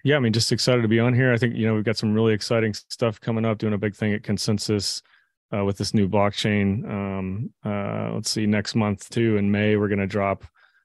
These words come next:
uh, one of Mark Cuban's books. He was actually one of our earliest seed investors.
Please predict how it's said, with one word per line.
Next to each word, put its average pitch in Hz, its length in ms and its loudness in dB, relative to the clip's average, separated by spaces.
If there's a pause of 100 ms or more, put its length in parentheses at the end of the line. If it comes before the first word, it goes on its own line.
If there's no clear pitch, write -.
(160)
uh, 101 320 0
one 113 240 2
of 107 60 2
Mark 101 180 2
Cuban's 110 360 0
books. 120 300 -2
He 104 120 -2
was 101 120 0
actually 101 460 0
one 107 240 -2
of 98 100 0
our 101 120 -2
earliest 101 560 -2
seed 107 200 0
investors. 113 600 0